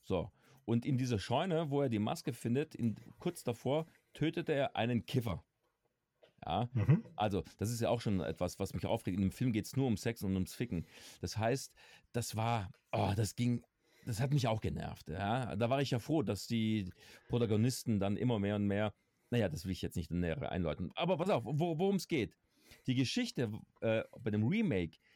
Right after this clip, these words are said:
Speaker 1: da geht's ja um einen Plot. Da ist der Clay. Der Clay sucht seine verschwundene Schwester.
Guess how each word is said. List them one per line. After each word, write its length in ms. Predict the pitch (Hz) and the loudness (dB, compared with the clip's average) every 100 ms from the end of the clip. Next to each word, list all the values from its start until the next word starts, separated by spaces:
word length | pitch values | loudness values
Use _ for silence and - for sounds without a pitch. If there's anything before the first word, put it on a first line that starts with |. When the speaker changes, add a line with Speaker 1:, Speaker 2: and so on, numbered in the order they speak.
| _ - | _ -4
Speaker 1:
da 100 | 107 | 0
geht's 260 | 160 - | 0 -2
ja 260 | 139 123 151 | -2 0 0
um 160 | - | 2
einen 180 | 120 107 | 2 0
Plot. 280 | - 139 247 - _ _ _ _ - | 0 0 0 -6 _ _ _ _ -2
Da 100 | 127 | 0
ist 260 | 147 - | 0 0
der 100 | 120 | -2
Clay. 520 | - 104 98 131 208 - - | 0 2 4 2 -2 -6 -4
Der 100 | 107 | -4
Clay 480 | - 120 139 185 156 | 0 0 2 0 0
sucht 300 | 135 175 - | -2 -2 -4
seine 220 | 151 147 | -2 -2
verschwundene 760 | - 117 - 113 156 165 156 139 _ | -4 -6 -2 -2 0 -2 -2 -6 _
Schwester. 680 | - - 98 139 - 82 | -18 -6 -2 -2 -2 -8